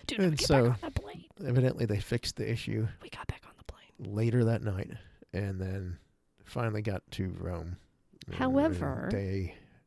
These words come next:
Speaker 2: and almost a day and a half later.
Speaker 1: we missed a whole day in Rome, and
Speaker 2: So
Speaker 1: we
Speaker 2: missed
Speaker 1: missed
Speaker 2: the Vatican.
Speaker 1: the Vatican.
Speaker 2: Which is one of the big reasons going. But anyway.
Speaker 1: I cried.
Speaker 2: But we still had fun.
Speaker 1: We still had fun.
Speaker 2: There was a lot of stuff to do.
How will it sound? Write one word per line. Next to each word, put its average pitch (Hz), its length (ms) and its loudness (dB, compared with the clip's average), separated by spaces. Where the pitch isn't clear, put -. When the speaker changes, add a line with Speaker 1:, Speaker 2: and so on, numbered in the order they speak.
Speaker 2:
and 90 400 -4
almost 87 240 -6
a - 40 -8
day 90 160 -6
and 85 100 -6
a 80 40 -4
half 80 200 -6
later. - 280 -8
Speaker 1:
we 196 100 4
missed 196 260 2
a - 40 2
whole 196 200 2
day 208 160 2
in 208 80 0
Rome, 170 400 0
and 214 120 2
Speaker 2:
So 240 80 6
Speaker 1:
we 247 100 6
Speaker 2:
missed 220 80 6
Speaker 1:
missed - 60 -8
Speaker 2:
the - 60 0
Vatican. - 440 -4
Speaker 1:
the - 80 -12
Vatican. - 460 -20
Speaker 2:
Which - 220 -6
is - 160 -6
one - 160 -10
of 90 80 -6
the 73 60 -6
big 104 240 -8
reasons 127 340 -2
going. - 180 -4
But 165 120 2
anyway. 98 240 2
Speaker 1:
I 165 120 -6
cried. 143 340 -6
Speaker 2:
But 147 280 6
we 143 100 2
still - 220 -4
had 101 240 0
fun. 87 340 -6
Speaker 1:
We 359 80 -4
still - 200 -6
had - 40 -14
fun. 202 240 -12
Speaker 2:
There 117 120 2
was 117 120 -2
a 120 60 -2
lot 110 180 0
of 117 60 -2
stuff 113 220 0
to - 80 -6
do. 95 300 0